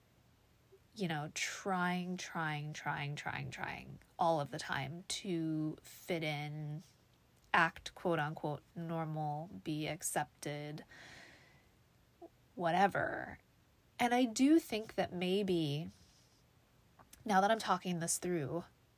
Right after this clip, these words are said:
I do think that maybe, um, part of this might be me noticing more of my traits, but also part of it might be that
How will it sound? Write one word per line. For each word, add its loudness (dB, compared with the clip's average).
I 2
do 4
think -4
that 0
maybe, 0
um, 0
part 4
of 4
this 2
might 0
be 0
me 4
noticing 0
more 6
of 2
my 2
traits, -2
but 0
also 2
part 4
of 4
it 4
might 0
be 0
that 2